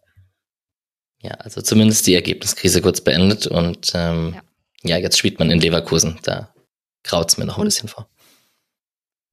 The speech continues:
Speaker 2: Aber dafür habt ihr Wolfsburg aufwär-, Wolfsburgs Aufwärtstrend beendet. Die hatten, glaub ich, acht Wochen oder so nicht, nicht verloren.
Speaker 1: Ja,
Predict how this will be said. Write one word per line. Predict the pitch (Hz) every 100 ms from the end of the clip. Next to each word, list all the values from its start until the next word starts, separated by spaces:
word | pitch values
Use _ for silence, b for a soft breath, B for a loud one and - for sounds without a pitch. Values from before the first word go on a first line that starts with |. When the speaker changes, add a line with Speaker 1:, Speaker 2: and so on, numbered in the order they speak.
| -
Speaker 2:
Aber | 226
dafür | 240 269 285
habt | 233
ihr | 226
Wolfsburg | 214 226 - 185 175
aufwär-, | 180 - 185 175
Wolfsburgs | - 175 220 233 - 202 202 - - -
Aufwärtstrend | 196 - _ 175 185 - - - - - 180 175 - -
beendet. | 196 175 165 160 - -
Die |
hatten, | 190 190
glaub | 190
ich, | -
acht | 208 -
Wochen | 277 262 277
oder | 277
so | 269
nicht, | 269 269 - _ -
nicht | 240
verloren. | 262 240 262 285 _ _ _ _ _ _ -
Speaker 1:
Ja, | 80